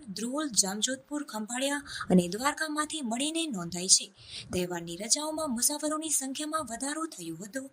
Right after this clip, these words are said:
જેના કારણે એસ ટીની આવકમાં નોંધપાત્ર વધારો થયો હોવાનું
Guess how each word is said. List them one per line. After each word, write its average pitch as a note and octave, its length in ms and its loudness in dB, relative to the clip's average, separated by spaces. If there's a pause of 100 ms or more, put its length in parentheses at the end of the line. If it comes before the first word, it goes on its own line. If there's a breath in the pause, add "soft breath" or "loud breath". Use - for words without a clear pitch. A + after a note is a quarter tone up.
(300 loud breath)
જેના F3+ 320 4
કારણે C#4 340 6 (320 loud breath)
એસ B3+ 240 10
ટીની D#4+ 260 0
આવકમાં C4+ 580 0
નોંધપાત્ર D4+ 680 0
વધારો B3 400 0
થયો F3 320 -2
હોવાનું A3 400 0